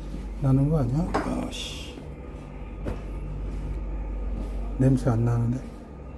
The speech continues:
일단 밥 먹으러 가겠습니다. 라오스 사완나켓의 방거리. 식당이 아마 없을 것 같아, 이 시간. 아, 그 터미널 앞에 그 식당 아까 있었잖아.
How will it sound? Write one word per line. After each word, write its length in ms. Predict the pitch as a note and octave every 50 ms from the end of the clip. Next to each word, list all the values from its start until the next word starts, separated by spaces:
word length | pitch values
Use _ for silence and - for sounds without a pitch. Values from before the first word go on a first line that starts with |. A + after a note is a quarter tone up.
| - - - - - - - - - - - - -
일단 180 | C3 E3+ D3+
밥 140 | - - C#3+
먹으러 220 | D#3 D#3+ D#3+ D3+ C3+
가겠습니다. 440 | B2 B2 B2+ A#2 - - C3 B2 - - - - - - - - - - - - - - - - - - - - - - - - - - - - - - - - - - - - -
라오스 480 | - C#3 C3 C#3 D3 C#3+ B2 - D3+ C3
사완나켓의 1160 | A#2+ - - F3 D#3+ E3 E3 D#3 D3+ C#3+ C3+ A#2+ - - - C#3+ B2+ A#2 - E3 E3+ E3 - - - - - - - - - - - - - - - -
방거리. 520 | - C3+ C3 C3+ A#2 C#3+ C#3 A#2+ B2 A2 - - - - - - - - - - - - - - - - - - - - - - - - - - - - - - - - -
식당이 440 | - - - - - G3 F#3 F3
아마 220 | D#3+ C#3+ C3 C#3+ C#3+
없을 380 | B2+ A2+ A2 G2+ - - F3
것 220 | - - D3+ C3+ -
같아, 120 | - D3
이 80 | C3+ B2
시간. 220 | A2 - C3+ C3 - - - - - -
아, 120 | - C#3+ B2+
그 100 | D3 C#3
터미널 360 | - G3+ A3 A3+ G#3+ G3+ F3
앞에 200 | D3 - - D#3
그 80 | D3
식당 340 | B2+ - - - F3+ D#3 D3 D#3+
아까 160 | - - C#3+
있었잖아. 420 | C3 - C#3 - D3+ C3 B2+ A2+